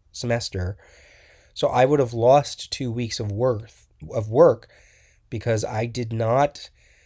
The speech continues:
I took another test at the beginning of this week and was still negative, or excuse, excuse me, still positive.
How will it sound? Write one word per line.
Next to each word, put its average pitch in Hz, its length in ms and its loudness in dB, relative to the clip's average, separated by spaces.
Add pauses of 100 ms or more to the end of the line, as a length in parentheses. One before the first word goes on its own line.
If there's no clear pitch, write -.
(120)
I 123 60 -4
took - 200 -2
another 143 320 4
test 123 380 -2
at 107 80 -6
the 113 60 -10
beginning 113 300 -4
of 104 40 -2
this 135 200 -4
week 113 240 -6
and 104 180 -4
was 98 100 -4
still 117 240 -2
negative, 104 600 -4 (500)
or 104 120 0
excuse, 107 280 -4
excuse 104 240 -6
me, 85 60 -6
still 104 240 -2
positive. 92 720 -2